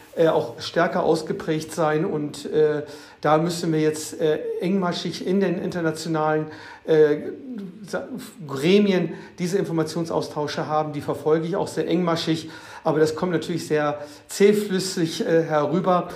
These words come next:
Wir müssen auch sehen, dass möglicherweise schon seit Oktober, seit dem Herbst dieses, äh, diese Variante in südafrikanischen Regionen schon vorgeherrscht haben.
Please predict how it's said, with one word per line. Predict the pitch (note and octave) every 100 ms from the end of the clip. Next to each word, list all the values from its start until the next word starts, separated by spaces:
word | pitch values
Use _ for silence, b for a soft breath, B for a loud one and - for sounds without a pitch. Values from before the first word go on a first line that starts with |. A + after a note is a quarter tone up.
| B -
Wir | D#3
müssen | E3+ G3
auch | F3 D#3+
sehen, | D#3+ C3 D#3+ F3+ E3
dass | D#3 D#3+
möglicherweise | E3 E3+ E3 D3 D3 D#3
schon | - D#3
seit | D3+ D3+
Oktober, | - - - E3+ E3+ D#3+ B B
seit | - C#3+ C#3+
dem | B2
Herbst | D3 E3 - -
dieses, | D3+ D#3 - -
äh, | D#3+
diese | D3+ D#3 D#3+
Variante | D3 C#3+ D3 D#3+ E3 D#3 B B -
in | E3 E3
südafrikanischen | E3+ D#3 E3+ D#3+ D3+ D3+ E3+ D3
Regionen | C#3+ C#3+ D#3+ D#3 D3+
schon | - C3+
vorgeherrscht | - D#3 E3 D#3 D3+ D3+ -
haben. | C#3+ C#3+